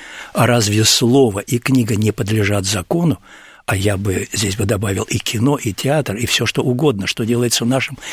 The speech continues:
кино, которое падает все ниже и ниже, а наши чиновники говорят, что у нас идет движение вверх. Какое движение вверх?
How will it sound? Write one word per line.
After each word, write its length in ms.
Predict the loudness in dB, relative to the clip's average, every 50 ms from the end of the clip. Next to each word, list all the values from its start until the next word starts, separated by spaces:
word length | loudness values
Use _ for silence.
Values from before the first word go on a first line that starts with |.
| -10 -10 -10 -12 -12 -6
кино, 420 | -2 2 4 4 6 6 4 4 2
которое 400 | 2 0 0 2 2 2 2 2
падает 440 | 2 2 2 4 4 4 2 4 2
все 180 | 2 2 4
ниже 300 | 4 4 4 4 2 2
и 180 | 2 2 2 4
ниже, 360 | 6 6 6 4 4 2 0
а 60 | 0
наши 240 | 0 0 0 0 0
чиновники 480 | 2 2 2 4 4 2 2 0 -2 0
говорят, 340 | 2 2 4 4 4 2
что 160 | 2 0 2 0
у 40 |
нас 120 | 0 2 0 2
идет 180 | 2 2 2
движение 400 | 2 0 0 0 0 0 0 0
вверх. 220 | 2 2 0 0 -2 -6 -16 -18 -18 -18 -18 -14 -6
Какое 320 | -4 -2 2 4 4 4
движение 420 | 4 4 4 4 4 4 4 4 4
вверх? 220 | 2 2 0 -2